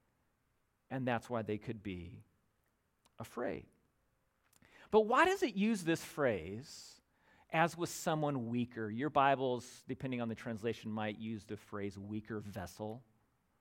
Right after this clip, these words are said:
Why does it say "weaker" since she's a woman? Why does it say that? Well, I don't think that, that w-, we're talking about physical weakness here.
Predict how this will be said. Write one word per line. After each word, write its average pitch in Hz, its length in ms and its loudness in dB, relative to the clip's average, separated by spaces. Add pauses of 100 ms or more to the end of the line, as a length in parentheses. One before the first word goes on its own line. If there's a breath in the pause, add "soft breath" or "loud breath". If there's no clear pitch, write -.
(800)
Why 147 240 -2
does 339 160 -2
it - 160 -6
say 131 540 4
"weaker" 131 420 0
since 135 220 -6
she's 131 180 -6
a 120 60 -6
woman? 98 360 -8 (680)
Why 185 140 -4
does 285 160 -6
it 180 120 -4
say 95 560 -8 (680)
that? 92 360 -14 (560 soft breath)
Well, 165 260 4 (340)
I 285 120 4
don't 359 280 4
think 247 280 2
that, 170 360 10 (160)
that 143 240 8
w-, 135 300 -8 (720)
we're 175 160 2
talking 185 340 4
about 139 160 4
physical 151 720 4
weakness 117 480 -4
here. - 280 -12